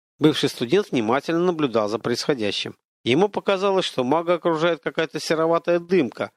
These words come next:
похожая на утренний туман в низине. Подобное раньше наблюдал и Ролд. О происхождении дымки сыну лесоруба было известно лишь то, что она присуща всем магам. Виктор сделал в своей памяти зарубку.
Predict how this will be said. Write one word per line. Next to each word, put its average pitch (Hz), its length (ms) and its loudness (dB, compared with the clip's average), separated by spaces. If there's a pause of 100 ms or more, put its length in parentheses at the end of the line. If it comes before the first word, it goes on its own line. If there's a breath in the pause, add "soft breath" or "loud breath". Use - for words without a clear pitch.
(140)
похожая 170 480 2
на 139 160 0
утренний 120 400 -2
туман 135 380 -2
в 135 60 -6
низине. 104 580 -4 (400)
Подобное 165 500 2
раньше 117 360 -4
наблюдал 117 480 0
и 202 40 4
Ролд. 117 400 -2 (240)
О - 80 -6
происхождении 175 680 0
дымки 175 340 -2
сыну 180 300 2
лесоруба 175 440 0
было 180 240 4
известно 180 340 2
лишь 170 220 0
то, 247 320 0
что - 240 -2
она 165 180 2
присуща 175 520 -2
всем 123 320 -2
магам. 98 400 -6 (320)
Виктор 143 300 0
сделал 170 340 2
в - 40 -10
своей 175 220 0
памяти 160 380 -2
зарубку. 151 720 -2